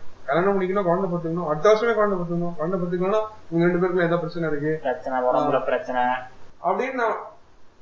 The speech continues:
Speaker 1: அதெல்லாம் ஒரு எவ்வளவு கேவலமான விஷயம். அது அவங்களுக்குள்ள நடக்கிற விஷயம். சப்போஸ் அது நடக்க, வரலனா கூட அது அவங்க பிரச்சனை கிடையாது.
Speaker 2: கண்டிப்பா, கண்டிப்பா. அது வந்து ஒரு கரெக்டான விஷயம் தான். நீங்க சொன்ன அதே ஃபிலிம் ஃபெஸ்டிவல்ல தான் எனக்கும் ஒரு ஓரளவுக்கு, உங்க அளவுக்கு எனக்கு ஐடியா இருக்குதான்றது தெரியல.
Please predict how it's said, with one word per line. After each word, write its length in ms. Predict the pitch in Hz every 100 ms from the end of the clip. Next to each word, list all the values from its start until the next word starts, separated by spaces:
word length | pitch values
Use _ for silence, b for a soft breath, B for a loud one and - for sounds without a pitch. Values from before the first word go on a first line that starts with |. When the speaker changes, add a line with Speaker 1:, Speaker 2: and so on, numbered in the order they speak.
| -
Speaker 1:
அதெல்லாம் 360 | 196 262 302
ஒரு 160 | 262 233
எவ்வளவு 360 | 208 233 226 208
கேவலமான 380 | 196 190 202 185
விஷயம். 260 | 170 -
அது 100 | 135
அவங்களுக்குள்ள 320 | 190 220 233
நடக்கிற 300 | 254 220 202
விஷயம். 220 | 185 170 -
சப்போஸ் 280 | 156 196 226
அது 100 | 190
நடக்க, 360 | 160 147 175 - -
வரலனா 520 | 143 143 151 220 240
கூட 140 | 269
அது 80 | 254
அவங்க 240 | 208 208 220
பிரச்சனை 320 | 214 - 214
கிடையாது. 380 | 170 147 170 175 - -
Speaker 2:
கண்டிப்பா, 360 | 147 165 156
கண்டிப்பா. 380 | 139 139 139 120
அது 160 | 120 135
வந்து 220 | 143 160 151 139 127 127
ஒரு 180 | 123 123
கரெக்டான 260 | 131 135 147
விஷயம் 260 | 135 135 127
தான். 60 |
நீங்க 220 | 135 156
சொன்ன 220 | 147 160 175
அதே 220 | 147 170
ஃபிலிம் 480 | 180 170 165 160 151
ஃபெஸ்டிவல்ல 360 | 156 147 147
தான் 420 | 160 175 151 135 131 123 120 120 120 120 -
எனக்கும் 440 | 135 151 170 185 165
ஒரு 140 | 151
ஓரளவுக்கு, 720 | 143 165 180 190 202 196 - -
உங்க 240 | 131 151
அளவுக்கு 300 | 156 175 180
எனக்கு 340 | 180 165 160 156
ஐடியா 440 | 147 147 160 180
இருக்குதான்றது 640 | 165 175 175 175 175 165 156
தெரியல. 400 | 151 143 151